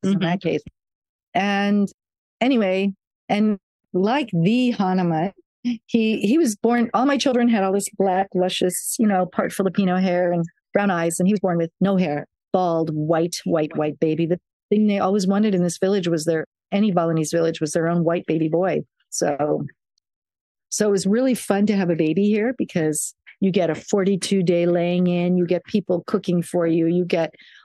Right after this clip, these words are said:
Speaker 1: all the juicy postpartum things that were always my fantasy that every woman would have. I had that here. And then all these beautiful Hindu ceremonies for my child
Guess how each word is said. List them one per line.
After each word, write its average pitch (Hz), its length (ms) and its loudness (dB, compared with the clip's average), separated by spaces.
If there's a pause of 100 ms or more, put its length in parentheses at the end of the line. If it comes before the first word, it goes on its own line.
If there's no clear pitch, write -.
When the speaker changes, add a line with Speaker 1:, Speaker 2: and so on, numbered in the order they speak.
Speaker 1:
all 277 300 0
the 240 120 2
juicy 202 460 0
postpartum 185 640 -2
things 180 260 0
that 170 140 -2
were 165 140 0
always 170 340 0
my 165 160 -2
fantasy 214 600 -2
that 190 200 -4
every 190 280 0
woman 214 320 2
would 233 120 0
have. 240 380 -2 (440)
I - 60 -6
had 170 320 -4
that 240 180 0
here. 247 320 -2 (600)
And 190 380 0
then 185 180 0
all 180 200 0
these 190 280 0
beautiful 190 560 -2 (100)
Hindu 180 460 0
ceremonies 180 500 0
for 165 160 -2
my 160 200 0
child 185 440 -2